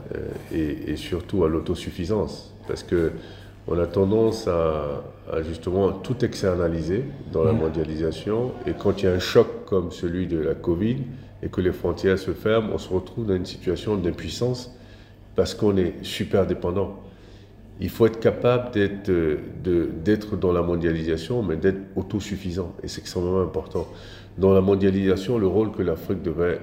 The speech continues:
Speaker 1: avoir, c'est un rôle de plus en plus d'exportateur,
Speaker 2: <laughs>
Speaker 1: pas d'importateur.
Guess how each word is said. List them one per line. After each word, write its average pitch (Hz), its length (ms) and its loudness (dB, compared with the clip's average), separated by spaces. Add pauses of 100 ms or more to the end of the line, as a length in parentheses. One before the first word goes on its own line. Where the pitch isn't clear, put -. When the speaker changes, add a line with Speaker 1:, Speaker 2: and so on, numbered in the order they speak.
(160)
Speaker 1:
avoir, 95 400 0
c'est - 260 -4
un 87 40 0
rôle 90 240 0
de 82 40 -2
plus 82 280 -6
en 80 60 0 (120)
plus 98 300 -4
d'exportateur, - 960 -2 (280)
Speaker 2:
<laughs> - 280 -14
Speaker 1:
pas 80 100 4
d'importateur. 76 840 -2